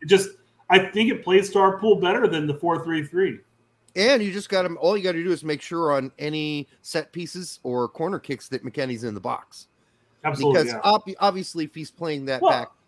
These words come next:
Speaker 2: that back
Speaker 1: he
Speaker 2: of the empty, empty
Speaker 1: Yeah.
Speaker 2: bucket, he's not gonna be moving forward quite as much as he would normally.
Speaker 1: Well, I mean, even looking at how Bob Bradley played with this center mid, center mid,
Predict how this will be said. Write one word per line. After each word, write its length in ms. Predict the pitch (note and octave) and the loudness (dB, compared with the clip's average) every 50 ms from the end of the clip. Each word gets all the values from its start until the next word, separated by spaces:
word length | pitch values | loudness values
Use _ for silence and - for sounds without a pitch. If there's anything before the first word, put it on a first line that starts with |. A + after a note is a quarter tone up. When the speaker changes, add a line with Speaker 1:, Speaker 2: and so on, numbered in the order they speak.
| _ _ | _ _
Speaker 2:
that 280 | - F3 E3 D#3+ C3 - | 0 0 0 0 0 2
back 280 | F3 E3+ E3+ - - | 4 4 4 4 2
Speaker 1:
he 60 | - F3+ | -2 -4
Speaker 2:
of 60 | D3+ | -4
the 120 | D#3+ E3 | -2 -2
empty, 320 | E3+ E3 D3+ D#3 C#3+ B2 _ _ _ | -2 -2 -4 -6 -8 -10 _ _ _
empty 260 | - F3+ F3 E3+ D#3+ D3 | -6 -6 -6 -6 0 4
Speaker 1:
Yeah. 200 | G3+ G3+ - D#3+ | 4 4 4 4
Speaker 2:
bucket, 240 | - - C3+ C3 _ _ | -2 -6 -10 -10 _ _
he's 220 | - D#3 D#3 C3 B2 | -14 -12 -12 -8 -4
not 220 | E3+ F3 F3+ - | -2 -2 -2 -2
gonna 120 | - E3+ D3 | -4 -6 -4
be 120 | D3 D#3 | -4 -4
moving 300 | D3+ D3+ D3 C3+ C3+ C3 | -4 -4 -6 -6 -8 -10
forward 260 | A#2+ - D3 C#3+ C3 A#2 - | -10 -8 -6 -6 -6 -8 -6
quite 200 | - D3+ C3+ B2+ | -6 -4 -4 -4
as 160 | A#2+ - - | -6 -8 -8
much 220 | A#2+ A#2 G#2+ - | -8 -8 -8 -10
as 100 | A2 G2+ | -14 -18
he 140 | - A2+ G#2+ | -16 -14 -12
would 180 | G#2 G#2 G2 F#2+ _ _ _ | -10 -10 -12 -12 _ _ _
normally. 240 | G#2+ G#2 G2 F#2+ G#3+ | -10 -4 4 8 8
Speaker 1:
Well, 80 | A3 A3 | 8 8
I 40 | G#3+ | 6
mean, 180 | G#3+ G#3 G#3+ A3 | 2 0 0 0
even 200 | A#3 A#3 C4+ A#3+ A3 | -2 0 2 4 6
looking 280 | A3 A3 A3+ A#3 A3 G3+ | 6 4 4 4 2 4
at 60 | F#3 | 6
how 160 | F#3 F3+ - D3 | 6 6 6 6
Bob 180 | F3 E3 D3+ | 6 4 4
Bradley 300 | E3+ E3 F#3 G3 G#3+ G3 - | 4 0 0 0 0 -2 -2
played 200 | - E3+ E3 D#3 | -2 -4 -4 -4
with 100 | D3 C#3+ | -4 -4
this 220 | D#3 D3 C#3+ - | -6 -6 -4 -4
center 220 | - F3+ D#3+ D#3 | -4 -2 -2 -2
mid, 460 | D#3 D#3+ D#3+ D#3 E3 E3 - - D3 C#3 | -2 -2 -2 -2 -2 -4 -4 -6 -6 -6
center 320 | - - - G3+ G3 F#3 | -6 -2 0 2 4 4
mid, 240 | F3+ F3 E3 C#3+ C#3+ | 4 2 0 -2 -6